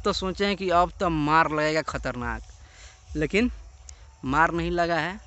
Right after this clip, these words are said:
आदमी सब वहाँ का ठीक था, ठीक है। वो सब देखा था कि गलती किसका है। लेकिन एक चीज़ है भाई, गलती देखिए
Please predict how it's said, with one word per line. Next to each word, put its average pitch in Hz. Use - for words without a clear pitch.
आदमी 135
सब 151
वहाँ 143
का 147
ठीक 147
था, -
ठीक 160
है। 120
वो 143
सब 139
देखा 139
था 165
कि 156
गलती 147
किसका 151
है। 131
लेकिन 196
एक 226
चीज़ 208
है 170
भाई, 117
गलती 247
देखिए 139